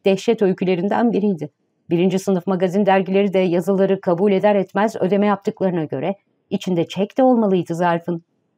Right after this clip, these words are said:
Kelimesi iki sentten bini yirmi dolar. Yüz dolarlık bir çek olmalıydı bu. Yüz adet dolar.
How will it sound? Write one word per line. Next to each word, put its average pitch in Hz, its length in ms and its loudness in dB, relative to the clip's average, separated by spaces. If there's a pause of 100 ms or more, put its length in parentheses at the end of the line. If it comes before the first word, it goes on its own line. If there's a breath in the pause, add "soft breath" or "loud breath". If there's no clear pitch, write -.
(360)
Kelimesi 196 460 2
iki 185 200 -2
sentten 202 680 0
bini 208 280 2
yirmi 214 240 2
dolar. 175 380 0 (640)
Yüz 254 200 2
dolarlık 247 440 4
bir 262 80 2
çek 254 240 2
olmalıydı 185 600 0
bu. 160 160 -6 (420)
Yüz 190 260 2
adet 196 480 2
dolar. 175 560 -2